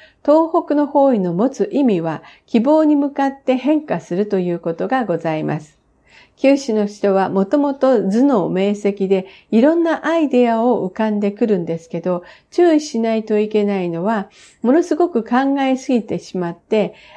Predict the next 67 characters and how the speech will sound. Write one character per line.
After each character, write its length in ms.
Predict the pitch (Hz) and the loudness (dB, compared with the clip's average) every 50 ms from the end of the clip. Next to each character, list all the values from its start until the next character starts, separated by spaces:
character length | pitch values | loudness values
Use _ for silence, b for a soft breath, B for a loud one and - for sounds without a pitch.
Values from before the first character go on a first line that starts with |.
| B B - | B B -6
え 800 | 180 180 175 170 170 170 165 165 165 165 160 - - - - 202 | -4 -2 -2 -2 -2 -2 -2 -2 -2 -4 -4 -6 -8 -10 -10 -6
ー、 20 | - | -2
ち 80 | - | -2
ょ 0 | 359 | -2
っ 20 | 359 | 0
と 440 | - - 190 175 - - - - _ - | 2 2 2 2 2 -2 -8 -16 _ -4
こ 440 | - 196 175 170 170 165 170 - | 0 0 0 2 0 -2 -4 -6
う 40 | - | -8
気 160 | - - 359 | -2 0 2
分 300 | 349 330 294 226 175 170 | 2 4 2 2 2 -2
が 240 | 170 165 160 156 - - - | -2 -4 -4 -6 -8 -6 0
陰 180 | - 370 403 | 2 4 4
に 120 | 339 240 202 | 6 4 2
入 240 | 170 170 175 170 170 | 0 -4 -6 -6 -8
っ 60 | 170 | -10
て 200 | _ - - 156 | _ -10 -10 -10
し 160 | 151 - 165 | -10 -8 -8
ま 120 | 160 160 | -6 -6
っ 40 | 160 | -8
て、 340 | - _ - - 175 156 B B B B B B B | -10 _ -4 -4 -4 -4 B B B B B B B
も 120 | B 202 240 | B 2 2
の 80 | 311 | 2
す 180 | 311 - - 320 | 2 0 -4 -4
ご 140 | 311 320 311 | -2 -4 -4
く 240 | - - 185 185 190 | -2 -2 -2 0 2
動 160 | 247 294 294 | 0 0 2
け 160 | - 392 392 | 2 2 2
な-、 120 | 359 - - - - | 2 2 -2 -4 -6
動 260 | 214 208 254 320 320 | -4 -2 -2 -2 -2
き 180 | - - 339 285 | -2 -4 -2 0
が 280 | 247 202 170 175 180 - | 2 2 0 -2 -6 -6
軽 260 | - 226 247 311 302 | -2 0 0 0 0
く 380 | 320 - 311 302 247 - - _ - | -2 -2 -2 -2 -2 -4 -10 _ -4
な 160 | 202 202 185 | -4 -2 -2
い 100 | 165 165 | -4 -4
と 80 | - | -8
い 40 | 165 | -10
う 20 | - | -8
か、 160 | - 151 B B B B B | -10 -12 B B B B B
動 160 | - 220 269 | 2 2 2
き 140 | - - 339 320 | 2 2 0 0
に 120 | 339 370 | 0 2
く 140 | 359 415 415 | 0 0 0
く 100 | - 196 | 0 -2
な 120 | 190 185 | -2 -2
る 100 | 180 165 | -4 -6
可 160 | - 170 160 | -8 -6 -6
能 180 | 160 156 156 160 | -6 -6 -8 -8
性 240 | 160 - 170 156 156 | -8 -8 -8 -8 -4
が 140 | - 180 175 | -4 -4 -4
ご 160 | 175 180 170 | -4 -8 -8
ざ 160 | - 175 170 | -8 -8 -8
い 60 | 160 | -6
ま 180 | 165 165 170 165 | -6 -6 -8 -8
す。 160 | - _ _ b b b b b b | -10 _ _ b b b b b b
そ 160 | b - 226 233 | b 0 0 0
う 40 | |
す 120 | 240 - 233 | 0 0 -2
る 140 | 220 226 220 | -4 -2 -2
と 160 | - 220 214 | -2 -2 -2
今 260 | 220 - 311 285 269 | 0 2 2 4 4
日 60 | 262 | 2
と 180 | 262 - 202 202 | 0 0 -2 0
い 100 | 208 220 | 0 0
う 140 | 226 220 220 | -2 -4 -4
日 180 | 220 - 302 | -2 -2 0
の 220 | 285 254 196 180 | 0 0 0 -2